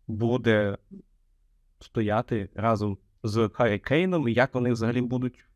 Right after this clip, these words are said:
ділити пенальті, як вони будуть ділити голи, тому що Мбаппе егоїст, як футболіст. Він підходить Реалу, Реалу подобаються такі гравці. Але як вони з Кейном зійдуться, незрозуміло.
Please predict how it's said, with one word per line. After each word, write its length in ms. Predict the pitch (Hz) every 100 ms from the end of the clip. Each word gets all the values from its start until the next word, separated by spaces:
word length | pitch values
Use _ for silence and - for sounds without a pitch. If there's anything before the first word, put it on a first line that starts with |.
| -
ділити 380 | 110 127 147 147
пенальті, 840 | - 135 101 101 98 - - - _ _ -
як 180 | 104 -
вони 140 | 123
будуть 280 | 135 151 135
ділити 480 | 147 160 160 165 156
голи, 400 | 160 156 120 113
тому 220 | 110 110
що 160 | -
Мбаппе 360 | 110 107 131 143
егоїст, 680 | 113 120 139 170 156 - - _ _ _ _ _ _
як 120 | - -
футболіст. 600 | 113 113 110 90 - -
Він 180 | 110 107
підходить 480 | - - 196 120 113
Реалу, 320 | 107 98 98
Реалу 300 | 104 107 127
подобаються 560 | 120 139 165 147 117 104
такі 240 | - -
гравці. 380 | 98 - - - _ _ _ _ -
Але 200 | 107 117
як 120 | 135
вони 140 | 131
з 60 | -
Кейном 440 | 156 165 135 90 _ -
зійдуться, 380 | 107 104 101 104
незрозуміло. 720 | 120 120 120 107 98 95